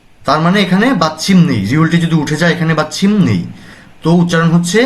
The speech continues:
মান-, মান্দুপ সিদা, মান্দুলদা তৈরি করা, মান্দুপ সিদা তৈরি করা যাক।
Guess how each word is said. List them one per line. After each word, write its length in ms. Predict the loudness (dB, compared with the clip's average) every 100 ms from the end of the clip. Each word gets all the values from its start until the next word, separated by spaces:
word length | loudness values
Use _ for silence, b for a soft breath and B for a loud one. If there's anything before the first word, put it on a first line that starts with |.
| -2
মান-, 460 | -2 2 4 4 2
মান্দুপ 640 | -2 2 4 4 0 -6
সিদা, 500 | -6 -2 -2 -2 -6 -10 -20 -20 -20 -20 _ -20 -20 b b b b b b -4
মান্দুলদা 540 | 2 4 4 2 0 0 -2
তৈরি 240 | 0 2
করা, 240 | 0 0 -2 -2
মান্দুপ 380 | 0 4 4 2
সিদা 480 | -2 -2 -2 -2 -12 -20 -10 0
তৈরি 300 | 2 2 -2 -2
করা 260 | 0 0 -2
যাক। 360 | -6 -10 -18